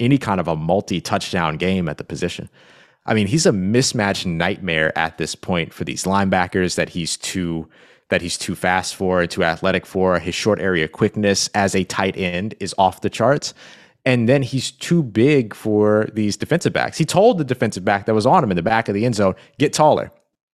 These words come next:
after the touchdown. Um, which means, first of all, he just fits right into the New Orleans Saints <laughs> culture. <laughs>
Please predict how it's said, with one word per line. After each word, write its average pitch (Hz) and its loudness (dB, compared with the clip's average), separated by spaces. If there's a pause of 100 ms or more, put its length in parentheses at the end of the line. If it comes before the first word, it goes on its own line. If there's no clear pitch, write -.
(440)
after 107 0
the 98 2
touchdown. - -4 (720)
Um, 107 4 (560)
which 131 2
means, 143 2
first 165 2
of 131 2
all, 110 4
he 113 0
just 113 0
fits 127 2
right 104 2
into 95 -4
the 92 -2
New 90 -2
Orleans 87 -2
Saints 95 -2
<laughs> - 0
culture. 110 2 (320)
<laughs> - -